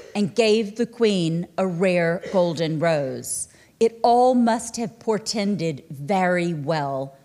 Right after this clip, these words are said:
for the papacy. For her very early years in England, there is ample evidence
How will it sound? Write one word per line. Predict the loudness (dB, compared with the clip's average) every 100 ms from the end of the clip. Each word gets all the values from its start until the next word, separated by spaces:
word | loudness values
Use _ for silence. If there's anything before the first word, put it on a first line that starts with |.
| _
for | -10 -8 -6
the | -8
papacy. | -8 -8 -8 -10 -10 -10 -12 -16 _ _
For | 4 4
her | 0
very | 0 0 0 -2 4
early | 4 6 2
years | 2 2 2 2
in | 2
England, | 2 0 0 -2 -6 -10 -2
there | 0 2
is | 2 0 -4 -10 -16 -20 _
ample | 0 2 2 0 0 0
evidence | -2 -2 -4 -6 -10